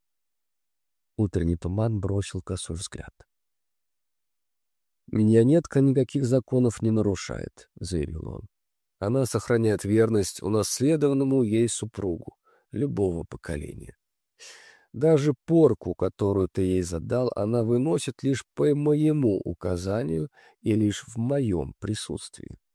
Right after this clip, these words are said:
«Верно, племянник, верно. Хотя временами я гадаю, что произойдет,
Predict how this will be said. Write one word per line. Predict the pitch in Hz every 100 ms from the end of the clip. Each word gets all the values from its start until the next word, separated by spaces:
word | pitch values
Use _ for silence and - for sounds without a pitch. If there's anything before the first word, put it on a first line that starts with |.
| _ _ _ _ _ _ _ _ _ _ _ -
«Верно, | - 220 185 131 95
племянник, | - 107 110 104 76 - -
верно. | 143 196 151 69 53 - _ _ _ _ _ -
Хотя | 147 196 -
временами | 165 170 180 190 185 156
я | 135 -
гадаю, | 87 82 85 85 71
что | - - 80 -
произойдет, | 143 147 131 139 139 143 156 -